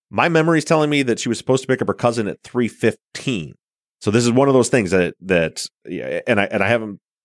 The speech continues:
tracked that particular time down. I just kinda noted that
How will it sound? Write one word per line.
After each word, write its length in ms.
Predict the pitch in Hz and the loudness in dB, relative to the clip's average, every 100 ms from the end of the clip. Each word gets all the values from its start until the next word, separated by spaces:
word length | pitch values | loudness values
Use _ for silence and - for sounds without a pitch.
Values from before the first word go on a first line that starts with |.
| _ | _
tracked 360 | - 113 - 85 | 0 0 -2 0
that 280 | 104 - | 0 0
particular 460 | - 101 120 98 90 | -4 -2 -2 0 0
time 360 | - 117 107 87 | 0 -2 -2 -2
down. 200 | 82 78 | -4 -4
I 60 | |
just 180 | 78 87 | -6 -6
kinda 180 | 92 80 | -6 -6
noted 360 | 82 90 90 | -2 -2 -2
that 180 | 80 85 | -2 -6